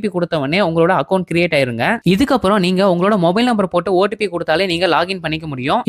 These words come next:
இப்ப லாகின் பேஜ் வந்துட்டு உங்களோட மொபைல் நம்பர் போட்டுட்டு ஓ டி பி ஜெனரேட் பண்ணுங்க. ஓ டி பி வந்த உடனே அந்த ஓ டி பியை இங்க என்டர் பண்ணி உள்ள போங்க. லாகின் பண்ணிட்டு உள்ள வந்த உடனே கொஞ்சம் கீழே வந்தீங்கன்னா ஸ்பெஷல் இன்டென்சிவ் ரிவிஷன்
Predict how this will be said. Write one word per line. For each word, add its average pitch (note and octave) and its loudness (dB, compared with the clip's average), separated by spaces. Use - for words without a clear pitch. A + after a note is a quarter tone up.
இப்ப B3+ 0
லாகின் A3 0
பேஜ் F3+ 0
வந்துட்டு D#3 -2
உங்களோட G#3 0
மொபைல் G#3 0
நம்பர் G3 0
போட்டுட்டு E3+ -2
ஓ F#3+ 4
டி G3+ -4
பி F#3 -2
ஜெனரேட் E3+ -4
பண்ணுங்க. C#3 0
ஓ G3 4
டி A3 -2
பி F#3+ 0
வந்த E3 -2
உடனே F3+ -2
அந்த D#3+ 0
ஓ - 2
டி G3 -10
பியை F#3 0
இங்க D#3+ 0
என்டர் D#3 -6
பண்ணி D#3+ 0
உள்ள E3+ 0
போங்க. B2 0
லாகின் A#3 0
பண்ணிட்டு F3+ 0
உள்ள F#3+ 0
வந்த F3 -2
உடனே F3 0
கொஞ்சம் F#3 -2
கீழே A3+ 2
வந்தீங்கன்னா D#3+ 0
ஸ்பெஷல் A3+ 0
இன்டென்சிவ் F#3 0
ரிவிஷன் E3+ 0